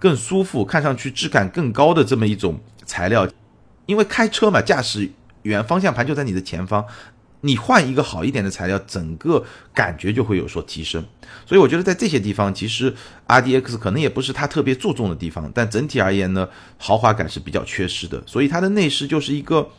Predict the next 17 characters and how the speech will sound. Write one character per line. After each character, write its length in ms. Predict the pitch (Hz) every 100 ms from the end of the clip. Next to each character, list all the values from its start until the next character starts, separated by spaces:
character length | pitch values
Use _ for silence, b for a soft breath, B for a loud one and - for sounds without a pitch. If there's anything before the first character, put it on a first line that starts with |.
| B -
特 100 | 269
别 100 | 202
实 220 | 220 123
在， 240 | 117 - - _
<laughs> 120 | -
对 180 | 202 165
吧？ 200 | 147 B B B
布 140 | - 156
局 120 | -
很 200 | 147 104
传 260 | - 98 123
统， 240 | 120 87
实 160 | - 110
用 160 | 139
性 140 | 127 113
很 200 | 101 120
好， 240 | -